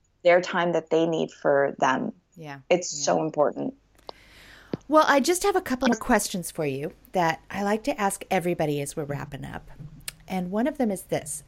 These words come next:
Speaker 2: How would you fill in the blank? Nobody ever told me that.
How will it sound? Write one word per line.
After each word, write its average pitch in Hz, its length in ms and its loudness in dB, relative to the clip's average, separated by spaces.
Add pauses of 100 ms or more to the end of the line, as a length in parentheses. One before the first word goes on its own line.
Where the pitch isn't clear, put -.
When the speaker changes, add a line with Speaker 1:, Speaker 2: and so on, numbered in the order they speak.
(140)
Speaker 2:
How 240 260 0
would 320 220 -4
you 330 100 -2
fill 214 320 0
in 190 220 -4
the 202 80 -6
blank? 147 600 -10 (420)
Nobody 240 460 2
ever 226 180 0
told 190 360 -2
me 190 180 -4
that. 170 720 -6